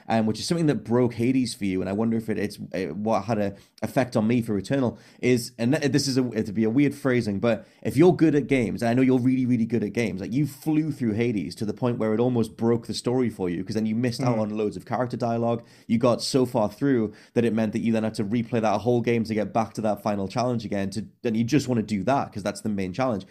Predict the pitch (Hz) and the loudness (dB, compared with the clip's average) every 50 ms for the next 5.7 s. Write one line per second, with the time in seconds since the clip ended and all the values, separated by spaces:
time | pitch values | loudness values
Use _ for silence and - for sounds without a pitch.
0 | - - - _ - - 139 143 143 - 139 135 135 127 123 113 101 104 104 - | -20 -20 -20 _ 2 2 2 4 4 2 2 2 2 2 0 0 0 -2 -4 -4
1 | 87 90 - 131 147 151 120 92 87 95 92 120 117 113 113 113 104 104 - - | -6 -6 -4 0 0 0 2 0 -2 -2 -2 -2 -2 -2 0 -2 -4 -4 -4 -2
2 | - 143 139 127 123 127 131 123 107 110 107 107 - - 117 107 104 - - 101 | 0 2 2 2 2 0 -2 0 0 0 -2 -4 -4 -4 -4 -4 -4 -6 -8 -6
3 | 98 92 92 - 139 120 92 95 95 - 110 131 - 151 139 113 120 117 92 - | -4 -2 0 2 2 2 2 0 -2 -2 -2 0 0 0 -2 -2 0 -2 -2 -4
4 | - - 117 113 117 120 - - 104 95 95 - - - - - - - 101 113 | -6 -4 -4 -4 -4 -4 -4 -4 -2 -2 -2 -4 -8 -12 -14 -14 -10 -4 -2 -2
5 | 117 - - - 123 - 139 139 - 139 139 139 147 156 | -2 -2 -2 -2 -2 -2 -2 -4 -2 -4 -4 -4 -6 -6